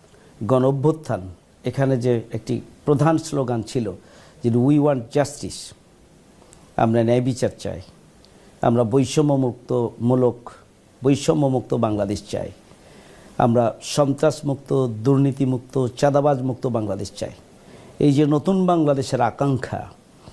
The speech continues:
সে আকাঙ্ক্ষা বাস্তবায়নের জন্য আমরা জনগণকে সজাগ থাকার জন্য আমরা বলছি। আমরা আমাদের বক্তব্য বিবৃতিতে আমরা সবসময় এই বিষয়টিকে তুলে আনি, যেহেতু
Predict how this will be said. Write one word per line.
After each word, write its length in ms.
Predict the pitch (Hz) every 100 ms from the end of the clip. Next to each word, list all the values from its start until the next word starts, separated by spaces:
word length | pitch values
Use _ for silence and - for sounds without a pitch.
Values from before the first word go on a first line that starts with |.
| - -
সে 220 | - 147
আকাঙ্ক্ষা 680 | 127 143 135 123 139 139 143 - - -
বাস্তবায়নের 800 | 107 139 - 175 151 135 123 95
জন্য 420 | - 104 104 143 165 - - - - - -
আমরা 420 | 131 113 113 98 - - _ _ - 131
জনগণকে 680 | 139 127 123 139 131 139 127 - - - -
সজাগ 380 | - 160 143 127 - - _ - - - -
থাকার 320 | 127 120 107
জন্য 220 | 117 104
আমরা 200 | 101 104
বলছি। 560 | 104 113 - - 131 139 151 -
আমরা 280 | - 117 120
আমাদের 360 | 120 117 123 117 - - 107
বক্তব্য 600 | 120 - 123 110 113 - -
বিবৃতিতে 760 | 110 123 113 123 131 127 127 123 - - - - - -
আমরা 440 | 123 113 120 113 - - - - -
সবসময় 580 | - - - 147 131 123
এই 60 |
বিষয়টিকে 480 | 113 117 117 117 113
তুলে 320 | - 127 120
আনি, 200 | 104 120
যেহেতু 480 | 131 131 127 127